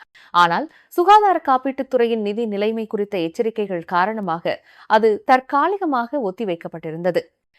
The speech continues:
இந்த கட்டண உயர்வானது குழந்தை மருத்துவர்கள், மனநல மருத்துவர்கள்,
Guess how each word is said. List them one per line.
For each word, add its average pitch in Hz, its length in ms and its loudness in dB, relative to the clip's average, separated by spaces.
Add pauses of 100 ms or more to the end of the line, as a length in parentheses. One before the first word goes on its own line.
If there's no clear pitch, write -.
(100)
இந்த 427 360 4
கட்டண 311 380 0
உயர்வானது 226 840 -2
குழந்தை 349 460 2
மருத்துவர்கள், 190 840 -4
மனநல 269 520 0
மருத்துவர்கள், 185 720 -6